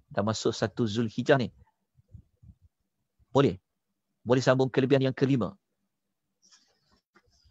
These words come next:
Sebab minggu depan, ki-, uh, bulan yang depan kita dah lanjutkan. Boleh ke macam mana? Sambung yang kelas akan datang lah.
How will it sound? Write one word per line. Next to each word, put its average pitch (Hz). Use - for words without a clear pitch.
Sebab 104
minggu 110
depan, 147
ki-, -
uh, 104
bulan 110
yang 110
depan 131
kita 95
dah 95
lanjutkan. 87
Boleh 131
ke 170
macam 127
mana? 95
Sambung 110
yang 110
kelas -
akan 113
datang 117
lah. 113